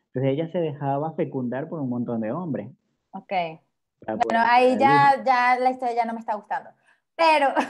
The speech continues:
Speaker 1: Claro,
Speaker 2: <laughs>
Speaker 1: pero esa es
Speaker 2: Otra
Speaker 1: la
Speaker 2: cosa.
Speaker 1: fiesta, esa
Speaker 2: Esa
Speaker 1: era
Speaker 2: es la
Speaker 1: la
Speaker 2: fiesta,
Speaker 1: fiesta.
Speaker 2: esa era la fiesta. Bueno, empodera-, empoderada. La-,
Speaker 1: Ella, ella,
Speaker 2: por eso se llamaba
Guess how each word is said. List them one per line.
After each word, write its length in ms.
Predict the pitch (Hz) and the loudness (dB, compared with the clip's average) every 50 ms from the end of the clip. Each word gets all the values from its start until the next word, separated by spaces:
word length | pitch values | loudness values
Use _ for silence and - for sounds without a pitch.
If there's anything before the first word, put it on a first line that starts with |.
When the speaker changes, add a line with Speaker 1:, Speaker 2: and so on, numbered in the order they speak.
| - - 294 | -4 -6 -4
Speaker 1:
Claro, 220 | 262 - - - - | 0 0 0 2 0
Speaker 2:
<laughs> 180 | 453 453 - | 0 0 2
Speaker 1:
pero 100 | - 466 440 - - 403 403 - - - 381 381 - - | 2 2 2 2 2 2 0 0 0 0 -2 -2 -2 -6
esa 100 | - - | -6 -4
es 60 | 160 | -2
Speaker 2:
Otra 60 | 156 | -2
Speaker 1:
la 140 | 156 156 156 | -2 -2 -2
Speaker 2:
cosa. 180 | - - 165 | -2 -2 -2
Speaker 1:
fiesta, 560 | 156 151 165 180 - - 120 104 98 107 120 - | 0 -2 -2 -4 -6 -6 -6 -6 -6 -8 -12 -16
esa 40 | - | -14
Speaker 2:
Esa 140 | 131 - 156 | -8 -4 0
Speaker 1:
era 60 | 151 | 2
Speaker 2:
es 40 | 170 | 4
la 80 | 170 175 | 4 2
Speaker 1:
la 200 | 147 311 311 302 | 2 0 0 0
Speaker 2:
fiesta, 260 | 143 139 139 - - | 0 0 -2 -2 -4
Speaker 1:
fiesta. 260 | - - - - - | -8 -8 -6 -6 -6
Speaker 2:
esa 100 | - - 370 381 | -2 0 0 2
era 40 | 381 359 | 2 2
la 60 | 302 302 | 2 0
fiesta. 520 | 320 285 254 240 - - 185 180 180 - _ _ _ _ _ _ _ _ _ _ _ _ _ _ _ _ _ _ _ _ - - _ _ _ | 0 -2 -2 -4 -6 -8 -8 -8 -10 -12 _ _ _ _ _ _ _ _ _ _ _ _ _ _ _ _ _ _ _ _ -20 -20 _ _ _
Bueno, 420 | - 185 180 175 208 220 185 160 - _ _ _ _ | -12 -8 -4 -4 -4 -4 -6 -8 -10 _ _ _ _
empodera-, 540 | - 196 185 190 196 185 180 180 180 180 - - | -14 -12 -8 -4 -2 0 0 2 0 0 -2 -4
empoderada. 760 | 196 185 175 - 190 185 180 175 180 185 180 165 170 165 - _ - | -10 -14 -10 -8 -4 -2 -2 0 0 0 0 0 -2 -6 -8 _ -8
La-, 160 | 185 214 233 208 - - 180 165 - - - - - - | -4 -4 -4 -4 -6 -12 -16 -18 -18 -18 -20 -20 -12 -8
Speaker 1:
Ella, 140 | 123 123 - | -6 -4 -2
ella, 200 | 127 117 127 135 | 0 0 0 0
Speaker 2:
por 100 | 127 277 285 | 0 0 0
eso 120 | - - 359 | 0 0 0
se 140 | 359 403 392 | 2 4 4
llamaba 260 | 359 339 - 415 302 | 4 4 4 4 4